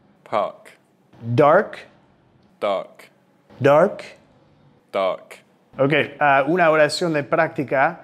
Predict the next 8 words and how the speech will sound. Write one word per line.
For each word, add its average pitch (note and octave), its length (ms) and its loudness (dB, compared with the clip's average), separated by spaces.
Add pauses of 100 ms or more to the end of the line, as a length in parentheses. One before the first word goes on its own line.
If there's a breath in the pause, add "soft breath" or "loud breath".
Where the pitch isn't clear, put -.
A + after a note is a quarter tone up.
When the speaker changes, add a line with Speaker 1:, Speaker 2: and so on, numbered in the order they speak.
(300 soft breath)
Speaker 2:
He F#3+ 380 -8
ate A3+ 300 0 (100)
a D#3+ 80 2
burger D#3 800 2 (200)
in F#3+ 320 -2
the D#3+ 80 -2
dark C3 440 0
park. F3+ 500 0